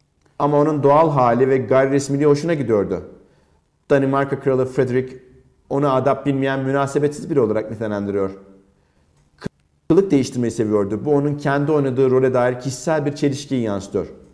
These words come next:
Sıradan insanlarla düşüp kalkıyor. Köylülerin pansiyonlarında kalıyor falan. Bir denizci gibi giyinmekten hoşlanırdı.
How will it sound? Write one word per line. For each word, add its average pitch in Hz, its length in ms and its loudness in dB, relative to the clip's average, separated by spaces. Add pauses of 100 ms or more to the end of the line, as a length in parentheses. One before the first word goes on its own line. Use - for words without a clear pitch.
(640)
Sıradan 139 440 -2
insanlarla 135 520 0
düşüp 110 260 -10
kalkıyor. 98 480 -4 (760)
Köylülerin 127 460 0
pansiyonlarında 123 680 -4
kalıyor 117 260 0
falan. 113 340 -2 (1300)
Bir 143 200 -4
denizci 135 440 0
gibi 135 540 0 (220)
giyinmekten 135 520 0
hoşlanırdı. 98 500 -4